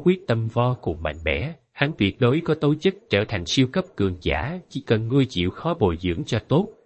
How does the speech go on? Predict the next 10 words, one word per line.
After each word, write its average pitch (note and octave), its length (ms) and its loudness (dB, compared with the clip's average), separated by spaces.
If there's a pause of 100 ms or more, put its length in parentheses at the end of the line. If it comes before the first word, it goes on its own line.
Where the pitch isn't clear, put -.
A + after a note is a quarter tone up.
(160)
La A#2+ 160 2
Phong, B2+ 340 -2 (340)
La G#2+ 160 2
Phong, A2 300 0 (400)
đó D3 120 2
là A2+ 140 0
cơ A#2 200 -2
hội G2+ 240 0
khó D3 260 -2
được, G2 260 0